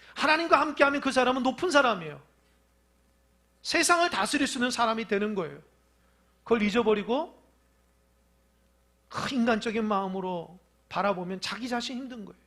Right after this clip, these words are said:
하늘과 땅이 하나님밖에 보이지 않는다는 거예요. 또 이십육 절.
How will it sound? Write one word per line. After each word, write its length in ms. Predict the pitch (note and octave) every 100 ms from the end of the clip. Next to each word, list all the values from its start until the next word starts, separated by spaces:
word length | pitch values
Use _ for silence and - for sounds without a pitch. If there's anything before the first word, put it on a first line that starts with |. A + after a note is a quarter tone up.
| _ _ _ _ _ _ _ _ _ _ _ _ _ -
하늘과 560 | - D4 D4 C4+ B3+ -
땅이 220 | A3 A3+
하나님밖에 720 | - D4+ D#4+ D#4+ C#4+ A#3+ C#4+
보이지 320 | - A3+ A#3
않는다는 380 | F#3+ G3+ G3 -
거예요. 160 | _ _ _ _ _ _ _ _ _ _ _ _ _ _ _ _ _ -
또 100 | G3+
이십육 480 | G3 - A3 F#3 -
절. 240 | F3+ C#3